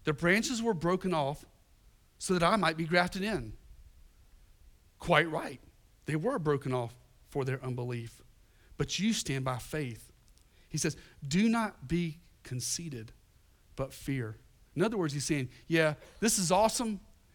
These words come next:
and we love this relationship, and this is amazing what has happened because of their rejection of the Messiah. God has turned his attention to, to the, the Gentile world." But he says, what is he saying here?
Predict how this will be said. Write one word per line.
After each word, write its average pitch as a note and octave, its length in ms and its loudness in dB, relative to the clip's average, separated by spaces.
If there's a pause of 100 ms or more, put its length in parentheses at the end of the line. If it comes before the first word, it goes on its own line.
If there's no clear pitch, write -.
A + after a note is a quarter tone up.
and E3+ 100 0
we G#3+ 80 4
love G3+ 220 6
this G3+ 180 0
relationship, F#3+ 640 0
and D3 80 -4
this F3 160 0
is D3+ 120 -4
amazing E3+ 600 0 (380)
what E3 180 2
has D3 140 0
happened E3 480 2 (200)
because C#3 300 -2
of C3 160 -2
their D3+ 160 2
rejection D3+ 480 -2
of D3+ 80 -2
the C#3+ 60 -2
Messiah. C#3+ 480 -4 (400)
God D3 200 2
has B2+ 120 -6
turned C#3+ 280 -2
his C#3 140 -6
attention C#3 400 -6
to, C3 140 -4
to B2 440 -8
the, A#2+ 260 -10
the A#2+ 80 -10
Gentile C#3+ 520 -2
world." D3 260 0 (360)
But C3+ 80 -2
he B2+ 60 0
says, C3 260 -4 (200)
what D3 100 -2
is D3 80 -4
he D#3+ 80 -2
saying D#3 240 0
here? D#3 180 2